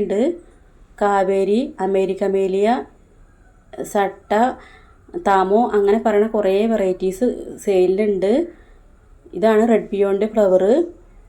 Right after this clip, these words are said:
പിന്നെ പിങ്ക് ക്ലൗഡ് ഉണ്ട്. എല്ലാം വില കുറവിലാണ് കൊടുക്കുന്നത്. വേ-,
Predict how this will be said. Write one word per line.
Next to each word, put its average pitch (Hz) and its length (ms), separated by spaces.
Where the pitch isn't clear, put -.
പിന്നെ 208 240
പിങ്ക് 208 240
ക്ലൗഡ് 196 340
ഉണ്ട്. 196 240
എല്ലാം 214 220
വില 202 180
കുറവിലാണ് 214 440
കൊടുക്കുന്നത്. 185 540
വേ-, 190 280